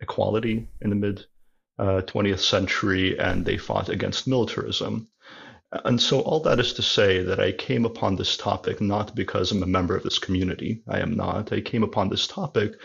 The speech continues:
because I recognize the importance of liberal ecumenical Protestants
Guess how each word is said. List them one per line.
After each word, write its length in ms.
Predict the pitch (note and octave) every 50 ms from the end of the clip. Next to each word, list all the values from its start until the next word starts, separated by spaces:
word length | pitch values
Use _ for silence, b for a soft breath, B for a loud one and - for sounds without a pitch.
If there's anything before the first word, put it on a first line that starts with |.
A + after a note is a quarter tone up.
| B B B B B B -
because 520 | - G#2+ G#2+ - G#2+ G#2+ G#2 G2 - - - -
I 80 | G#2
recognize 680 | G2 F#2+ G2 G#2+ G2+ - G#2 F#2+ F#2+ F#2 F#2 F#2 F#2 -
the 100 | - F#2+
importance 680 | F2+ F#2 - - C#3 C3 - - F#2 F2+ F2 - - -
of 220 | - G2 F2+ F2+
liberal 640 | G2+ F#2 G2+ G2 F#2 G2 F#2+ F#2 F#2 F#2 F#2+ - - -
ecumenical 580 | - - - - G2 F#2+ G2 G2+ - - G#2
Protestants 760 | G2+ - - G2+ F#2+ - G2+ - - - F#2+ F#2+ F#2 - -